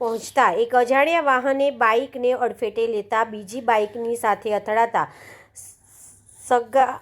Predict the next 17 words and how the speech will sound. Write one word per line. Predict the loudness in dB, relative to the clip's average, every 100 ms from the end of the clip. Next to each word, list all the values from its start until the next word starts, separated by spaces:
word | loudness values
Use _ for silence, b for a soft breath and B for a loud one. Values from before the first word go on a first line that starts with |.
| _ -6
અને | -2 0 -2
બે | -2 -2
ભાઈઓના | 0 0 2 2 0 0 _ _ _ _ _ -4 -2
મોત | 0 -4 -4
નીપજ્યા | -10 -2 2 2
હતા, | 4 0
જે | 0 -4
ઉનાની | -4 -4 -2 -2 -2 -6
સરકારી | -4 -4 2 0 0
હોસ્પિટલમાં | -4 -4 -6 -4 -4 -2 -2 -4
પી | -6 -2 -2
એમ |
માટે | 0 -4 -2 -2 -4 B B B 0
લઈ | 2 2
જવાયા | 0 0 0 0
છે. | -2 -8
કેસરિયા | -6 -8 -4 -4 0 2 2